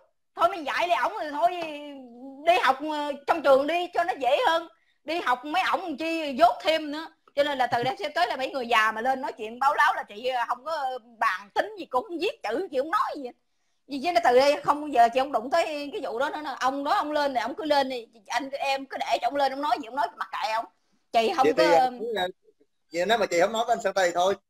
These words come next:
Speaker 2: Vậy thì, ờ, tối nay chị chuẩn bị, ờ, đề tài đi nói chuyện với em với các bạn. Thì cũng được, về nước Pháp cũng được. Về lịch sử
Speaker 1: Ê,
Speaker 2: Pháp
Speaker 1: tụi
Speaker 2: cũng
Speaker 1: em
Speaker 2: được,
Speaker 1: muốn,
Speaker 2: lịch sử cũng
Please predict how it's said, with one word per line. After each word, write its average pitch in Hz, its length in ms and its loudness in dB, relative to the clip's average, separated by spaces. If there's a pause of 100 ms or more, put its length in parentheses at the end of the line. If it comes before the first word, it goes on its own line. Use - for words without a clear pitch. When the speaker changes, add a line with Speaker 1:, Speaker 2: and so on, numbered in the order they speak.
Speaker 2:
Vậy 160 160 2
thì, 190 240 4
ờ, 180 320 4
tối 220 180 2
nay 196 220 0
chị 175 100 -2
chuẩn 180 220 -4
bị, 170 180 2
ờ, 190 540 -2 (260)
đề 165 160 2
tài 160 180 4
đi 190 80 -2
nói 214 180 0
chuyện 165 160 -4
với 220 120 2
em 185 160 -2
với 196 80 -8
các - 140 -14
bạn. 165 220 0 (440)
Thì 160 80 0
cũng 185 120 -4
được, 165 240 4
về 160 100 0
nước 214 140 2
Pháp 220 220 4
cũng 214 120 -10
được. 170 220 4 (580)
Về 151 60 4
lịch 165 120 4
sử 196 100 4
Speaker 1:
Ê, 208 100 12
Speaker 2:
Pháp 214 120 8
Speaker 1:
tụi 269 100 4
Speaker 2:
cũng 311 100 4
Speaker 1:
em 320 140 6
Speaker 2:
được, - 0 -
Speaker 1:
muốn, 330 80 2 (100)
Speaker 2:
lịch 392 100 -6
sử - 140 -6
cũng 403 100 -6